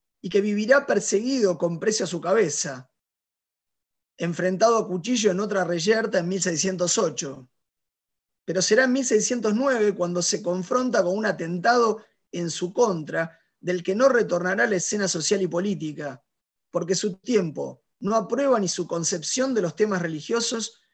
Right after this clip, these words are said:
ni su, su forma de vida. Se dice que murió de neurosífilis, la misma enfermedad que aquejó a Nietzsche. Pero lo cierto es que de dos, después de dos años de huida y depresión,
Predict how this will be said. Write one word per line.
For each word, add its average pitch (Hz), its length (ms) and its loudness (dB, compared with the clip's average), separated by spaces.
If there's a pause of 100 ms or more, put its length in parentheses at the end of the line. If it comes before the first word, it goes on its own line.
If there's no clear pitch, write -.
(380)
ni 175 140 -4
su, - 120 -8 (560)
su 180 140 -2
forma 208 300 0
de 180 80 2
vida. 139 360 -6 (1080)
Se - 160 -2
dice 240 340 0
que 196 140 2
murió 214 340 4
de 220 100 2
neurosífilis, 185 1040 0 (200)
la 170 180 -2
misma 233 400 0
enfermedad 185 680 0
que 190 80 0
aquejó 175 360 -2
a 190 60 6
Nietzsche. 151 560 -4 (1300)
Pero 160 140 -8
lo 180 120 4
cierto 254 460 4
es 185 80 0
que 175 140 -2
de 165 140 0
dos, 196 280 0
después 208 380 0
de 202 80 6
dos 202 240 2
años 214 220 0
de 160 60 0
huida 208 320 0
y 175 60 0
depresión, 160 800 -2